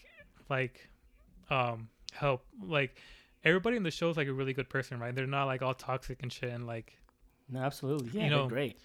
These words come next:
Speaker 1: she does, like, a lot of, like, sweet things to Haru, which, like, I don't know, like, like, she's just, like, like, such a great character.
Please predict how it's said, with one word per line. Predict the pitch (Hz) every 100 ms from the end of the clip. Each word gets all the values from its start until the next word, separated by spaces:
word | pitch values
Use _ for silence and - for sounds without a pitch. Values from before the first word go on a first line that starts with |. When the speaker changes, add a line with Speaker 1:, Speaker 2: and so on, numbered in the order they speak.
| - - - - -
Speaker 1:
she | - 165
does, | 180
like, | 190 180
a |
lot | 170 165
of, | 156
like, | 147 -
sweet | - 156 147
things | 151 147 131
to | - 131
Haru, | 143 139 123 123
which, | 120 123 - -
like, | 127 120 - - - - -
I | 151
don't | 147
know, | 135
like, | 113 110 - - - - _ - - - - - - - -
like, | 139 123
she's | - 170
just, | 185
like, | 175 170 -
like, | 151 135
such | - 151
a | 143
great | 139
character. | - 131 123 127 123